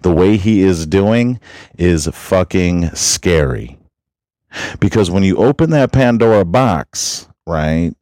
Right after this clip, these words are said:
the other side's gonna feel the need to do it. Now, see, I'm pretty sure Trump could have had his way and put Hillary Clinton, Clinton in prison.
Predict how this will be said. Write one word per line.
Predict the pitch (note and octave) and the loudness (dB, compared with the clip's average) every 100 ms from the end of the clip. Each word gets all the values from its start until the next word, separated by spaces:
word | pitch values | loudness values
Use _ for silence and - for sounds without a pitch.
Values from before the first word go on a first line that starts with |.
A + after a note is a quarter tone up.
| - - - _ _ - | -20 -20 -20 _ _ -14
the | C#2 D#2 - G2+ | -2 -2 0 0
other | G#2+ G2+ F#2 | 0 2 0
side's | E2 - E2 D2+ D2 | -2 -2 0 0 -2
gonna | C#2+ D2+ | -2 -4
feel | D2+ - D#2+ D#2 | -4 -2 0 0
the | C#2+ | 0
need | D#2 E2 E2 D#2+ D#2 | -2 0 2 2 0
to | C2+ | -4
do | B1+ D#2 C#2+ | -2 0 0
it. | - | 0
Now, | F2+ F#2+ | -2 -2
see, | - A2+ G2 F#2 E2 - - | -2 0 2 2 -2 -10 -6
I'm | A#2 F3+ | -2 -2
pretty | - F3+ C4+ | -2 0 2
sure | A#2 - C3+ A#2 E2 D2+ D2+ | 2 0 2 2 2 -2 -6
Trump | - B2+ C3 E2+ | -6 -4 -4 -2
could | C3 | 0
have | G#2 G2 | 0 0
had | G#2 G2+ | 0 0
his | G2+ F#2 F2 | 0 0 0
way | F2 E2+ E2 | 0 2 2
and | F2 E2+ | 0 -2
put | F#2 F2 | -2 0
Hillary | F2 D#2+ D#2 D2+ | 0 2 2 2
Clinton, | - D#2 A#1+ C2 _ | 0 -2 -4 -8 _
Clinton | - - G#2 E2+ D#2 | -8 -6 -2 -2 -2
in | C#2+ | -4
prison. | - C#2 A#1+ - | -2 -4 -4 -12